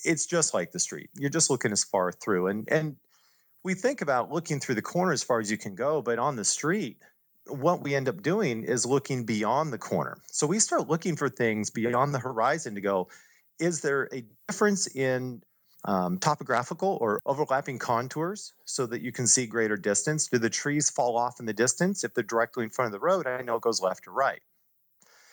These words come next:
If they taper down in size, if they appear to be large on the left and they taper down behind, the trees are sharp right on the, uh, very tall on the right, it'll actually make an arrow in the sky, right where those trees taper down.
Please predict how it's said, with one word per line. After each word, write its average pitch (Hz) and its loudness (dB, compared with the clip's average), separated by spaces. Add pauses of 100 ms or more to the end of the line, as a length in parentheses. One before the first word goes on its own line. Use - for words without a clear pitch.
(140)
If 131 -2
they 123 0
taper 156 -2
down 160 0
in 196 -4
size, 156 0
if 107 -8
they 113 0
appear 139 0
to 131 -6
be 117 -6
large 113 0
on 120 -2
the 120 -6
left 104 0
and 113 -8
they 107 -4
taper 107 -4
down 98 0
behind, 107 0 (320)
the 175 -2
trees 180 -2
are 135 2
sharp 117 -2
right 110 2
on 101 0
the, 92 0 (160)
uh, - 0
very 143 -2
tall 131 -2
on 110 -2
the 98 -10
right, 123 0
it'll 135 0
actually 170 0
make 113 -2
an 101 -4
arrow 120 0
in 87 -6
the 82 -4
sky, 135 0
right 110 0
where 113 -4
those 92 -4
trees 190 -4
taper 95 2
down. 76 -6